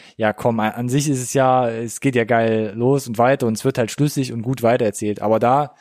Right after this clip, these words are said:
wie gesagt, man, man, macht man halt ein Fass nach dem anderen auf und man,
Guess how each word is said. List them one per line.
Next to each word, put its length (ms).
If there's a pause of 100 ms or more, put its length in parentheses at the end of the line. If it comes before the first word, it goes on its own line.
(120)
wie 80
gesagt, 380
man, 140
man, 220
macht 260
man 100
halt 120
ein 160
Fass 260
nach 140
dem 160
anderen 260
auf 360 (520)
und 140
man, 320